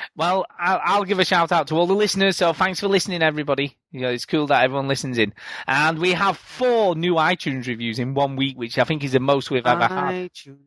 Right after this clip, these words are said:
Speaker 1: Four.
Speaker 2: iTunes
Speaker 1: Four in a
Speaker 2: reviews.
Speaker 1: week. Four in a week, which is loads, really.
Speaker 2: It's more
Speaker 1: And
Speaker 2: than three.
Speaker 1: It is more than three. And the first one's from Hell,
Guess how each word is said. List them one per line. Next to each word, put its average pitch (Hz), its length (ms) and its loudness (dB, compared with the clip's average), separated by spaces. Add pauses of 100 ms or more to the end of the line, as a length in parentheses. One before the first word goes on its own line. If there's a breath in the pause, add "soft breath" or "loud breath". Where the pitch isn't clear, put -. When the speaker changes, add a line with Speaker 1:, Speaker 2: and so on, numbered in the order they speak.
(160)
Speaker 1:
Four. 190 440 2
Speaker 2:
iTunes 185 360 -8
Speaker 1:
Four 247 320 2
in 196 80 2
a 175 60 2
Speaker 2:
reviews. 143 340 -6
Speaker 1:
week. 104 80 -20 (100)
Four 156 120 -2
in 139 40 -4
a 120 60 -6
week, 117 180 -6
which 92 180 -6
is 104 140 -6
loads, 107 280 2
really. 85 180 -6 (560 loud breath)
Speaker 2:
It's - 180 -20
more 127 120 -4
Speaker 1:
And 165 280 2
Speaker 2:
than 123 240 -8 (260)
three. 131 420 -6 (100)
Speaker 1:
It 143 120 4
is 160 140 2
more 139 180 2
than 107 140 -4
three. 90 320 -6
And 160 240 2
the 196 60 4
first 262 260 2
one's 196 220 2
from 165 340 2
Hell, 208 680 2